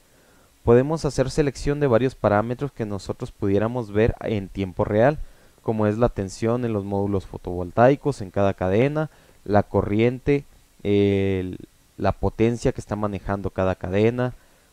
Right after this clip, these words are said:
la corriente que se está inyectando a la salida del inversor, el voltaje que tenemos, eh, podemos ver también las variaciones, podemos ver el registro por día, por semana, por año, por mes.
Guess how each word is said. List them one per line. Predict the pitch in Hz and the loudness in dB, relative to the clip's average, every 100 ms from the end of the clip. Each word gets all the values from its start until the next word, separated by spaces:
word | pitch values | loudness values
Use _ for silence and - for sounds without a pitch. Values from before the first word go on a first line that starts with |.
| _ _ _ _ | _ _ _ _
la | 113 104 | 0 0
corriente | - 101 104 110 113 | 2 2 2 0 -2
que | 113 | -4
se | 101 - | -4 -6
está | - | -6
inyectando | 101 98 92 - 104 104 117 135 | -6 -4 -8 -2 -2 0 2 4
a | 110 | 4
la | 95 | 2
salida | - 92 98 101 | -2 -4 0 0
del | 95 | 0
inversor, | 92 87 87 - 131 165 - _ _ _ _ _ _ - | -4 -8 -6 0 0 0 -4 _ _ _ _ _ _ -2
el | 110 98 | 2 4
voltaje | 101 - 113 - | 2 4 4 2
que | - - | -2 -6
tenemos, | 90 95 117 127 131 123 - _ _ _ _ - | -6 0 0 0 -4 -6 -14 _ _ _ _ -2
eh, | 104 101 98 | 2 4 4
podemos | - 101 101 104 98 | 4 2 2 -2 0
ver | 101 101 | -2 0
también | 101 101 101 104 | -4 -2 -2 0
las | 101 | 0
variaciones, | 101 98 98 - - 139 139 - | 0 2 2 0 2 2 2 -2
podemos | 113 107 104 98 | 0 2 0 0
ver | 101 | 2
el | 104 104 | 2 0
registro | 98 - 104 - 107 110 104 - - | -4 -6 -10 -6 2 4 4 0 -2
por | 95 95 | -4 0
día, | 117 123 113 | 2 4 4
por | - 95 | 2 -6
semana, | - 101 110 110 107 | -6 -2 0 0 0
por | 101 - 98 | -4 -2 0
año, | 107 104 101 | 2 0 -4
por | - 95 | -6 -6
mes. | 101 110 143 - | -2 -2 -2 -6